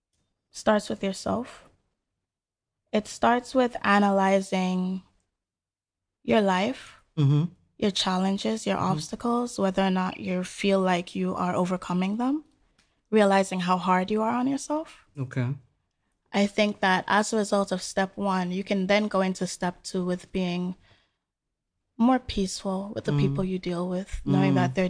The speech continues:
Speaker 1: dealing with more than they're telling you. And then from there, step three is reaching them in a way that you would want to be reached. Being their calm, being their peace,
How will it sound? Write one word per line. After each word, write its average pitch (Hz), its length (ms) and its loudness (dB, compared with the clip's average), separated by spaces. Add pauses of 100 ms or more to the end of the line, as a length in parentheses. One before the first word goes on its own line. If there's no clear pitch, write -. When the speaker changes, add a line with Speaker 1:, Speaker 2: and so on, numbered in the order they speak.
Speaker 1:
dealing 175 220 -2
with 175 220 -6
more 175 220 -2
than 170 160 -6
they're 170 140 -4 (120)
telling 170 240 -4
you. 196 180 -6 (1600)
And 196 180 2
then 190 160 4
from 190 480 0
there, 175 600 2 (1000)
step 202 320 -2
three 196 440 -2
is 180 280 -2
reaching 202 520 0
them 175 220 0
in 170 120 -2
a 170 80 -4
way 175 260 -2
that 170 220 -4
you 185 200 -4
would 180 180 -2
want 170 260 -6
to - 100 -14
be 180 160 -8
reached. - 520 -10 (1800)
Being 190 460 4
their 180 300 0
calm, 175 640 -4
being 175 300 -2
their 170 380 -4
peace, - 580 -8